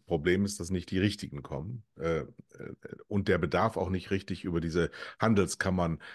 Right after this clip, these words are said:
äh, eruiert werden kann, weil das eben ein, ein Faktor der freien Wirtschaft ist. Wir haben in Zukunft zu wenig Arbeitsplätze, um den Wohlstand zu erhalten,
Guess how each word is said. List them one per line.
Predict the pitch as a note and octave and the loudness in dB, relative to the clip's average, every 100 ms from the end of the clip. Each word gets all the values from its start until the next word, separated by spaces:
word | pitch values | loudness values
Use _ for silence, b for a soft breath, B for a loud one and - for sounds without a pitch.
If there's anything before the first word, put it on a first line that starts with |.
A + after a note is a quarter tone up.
| B | B
äh, | - F2 F#2 | 0 2 2
eruiert | E2 D#2+ G2 - | 0 2 0 2
werden | G#2+ A2 | 2 2
kann, | - A2+ G2 | 0 0 2
weil | F2+ | 2
das | D#2+ | 0
eben | - F2+ F2 - - - - - - | -2 -2 -2 -6 -14 -20 -14 -12 -6
ein, | F2 F2+ - | -4 -4 -2
ein | F2 E2+ | -2 -2
Faktor | - G#2 - F2+ | -2 -2 0 2
der | F2 | 2
freien | - F2 F2 | 2 2 4
Wirtschaft | F#2+ G2 - C#2+ C2+ | 2 0 -2 -6 -10
ist. | - | -4
Wir | D#2+ | 0
haben | F#2+ A2+ A2 B | 2 0 -2 B
in | - E2+ | -6 -2
Zukunft | A#2 G#2+ A2 - | -2 0 -2 -2
zu | - E2+ | -4 0
wenig | E2+ G#2 A2+ G#2+ | 2 4 2 0
Arbeitsplätze, | - F#2 G2+ G2+ - G2 - F#2+ | 0 2 2 0 -2 -4 -2 -6
um | F#2 F2 | -4 -2
den | E2+ D#2 | -2 0
Wohlstand | F2+ G2 - E2+ | 0 0 -2 -4
zu | - - | -4 -4
erhalten, | C#2+ C#2+ D#2 G2 - G#2+ | -2 0 0 0 -2 -6